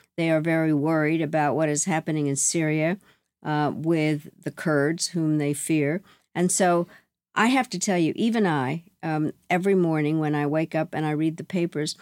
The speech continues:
it's almost as if I need to make a list of who's on whose side on that particular day.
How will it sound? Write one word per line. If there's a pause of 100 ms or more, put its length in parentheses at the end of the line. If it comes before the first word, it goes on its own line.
(260)
it's
almost
as
if
I
need
to
make
a
list
of
who's
on
whose
side
on
that
particular
day.